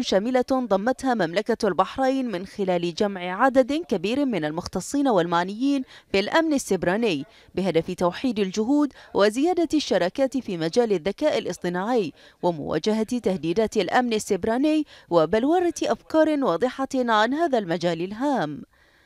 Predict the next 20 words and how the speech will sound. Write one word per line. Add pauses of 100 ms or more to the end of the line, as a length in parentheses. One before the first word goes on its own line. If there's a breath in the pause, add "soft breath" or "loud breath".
(240 soft breath)
استراتيجيات
معززة
للتكنولوجيا
والبنية
التحتية
التكنولوجية (420 loud breath)
تم
عرضها
ومناقشتها
في
المؤتمر
والمعرض
العربي
الأول
للأمن
السيبراني،
تلائم
التطورات
الهائلة
المتسارعة